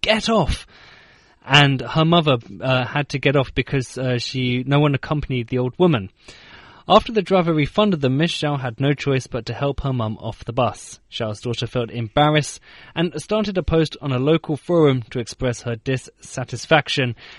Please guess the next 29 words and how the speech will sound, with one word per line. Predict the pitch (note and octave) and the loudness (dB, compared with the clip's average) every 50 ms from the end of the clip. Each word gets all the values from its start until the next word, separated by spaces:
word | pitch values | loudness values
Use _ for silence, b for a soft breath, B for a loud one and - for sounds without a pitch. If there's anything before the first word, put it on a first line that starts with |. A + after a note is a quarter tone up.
| B B | B B
And | - F3 F#3 F#3 F3+ G3 G#3+ | 0 2 2 2 2 2 0
netizens | A#3+ B3+ C#4 - - G3+ F#3 D#3+ - | 0 0 -2 -4 -4 -4 -4 -2 -4
have | D#3 - | -2 -2
been | D#3 D3 D3 | 0 0 2
getting | F#3 G#3+ A#3+ G#3 | 0 0 2 2
behind | D#3+ - E3+ F3 E3+ C#3+ B2 | 2 4 4 4 4 4 2
this | A2+ - C#3 | -2 -2 -4
and | C3+ B2+ | -4 -2
saying, | - D3+ C#3+ C#3+ C#3+ - | 0 2 2 2 0 0
"Yeah, | - A#3+ C4 | -2 -4 -4
you're | G#3 A3+ A#3+ D4 | -4 -4 -4 -4
right, | D4+ - - - | -4 -4 -6 -6
that | C#3+ G3+ B3 - | -6 -6 -6 -6
is | B3+ A3 | -6 -4
ageist | F#3+ F3+ F3+ F3 - C#3 C#3 - - | -2 -2 -2 -2 -2 -4 -4 -4 -6
and | C#3 C#3+ D3 | -6 -6 -4
that's | D3 D#3 C#3+ - - | -4 -6 -8 -10 -10
discrimination." | - D#3+ - - - F3+ F3+ F3 E3+ F3 F3+ F3+ - - D3+ B2+ A#2 B B B B B | -10 -10 -8 -4 -2 0 0 2 2 2 0 0 0 0 0 0 -2 B B B B B
And | D#3 D#3+ D3+ C#3 - - - - - | -2 -2 -2 -2 -6 -12 -14 -6 -4
He | F#3+ G3+ | -2 0
Yang's | G3+ G3 F#3 - - | 0 0 -2 -4 -4
smiling. | - F#3+ F#3+ F#3 E3+ C#3+ C3 B2+ | -2 0 2 2 2 2 2 0
You, | C3 C#3 D3 | 0 0 0
you | B2 D3 D3+ D#3 | 0 2 2 2
agree | D3+ C#3 - E3 F#3 F#3 D#3+ | 2 2 0 0 0 2 0
that | D#3+ C#3 C#3 | -2 -2 0
this | D#3+ D#3+ - - | -2 -2 -2 -4
is | - - D#3+ D#3 C3 - | -4 -2 0 0 -2 -2
discrimination | - C#3+ - - - D3+ C3+ B2 A#2 G#2+ G#2 - - G#2 F#2 F#2+ | -6 -8 -6 -2 0 0 0 0 -2 -4 -4 -6 -8 -12 -14 -14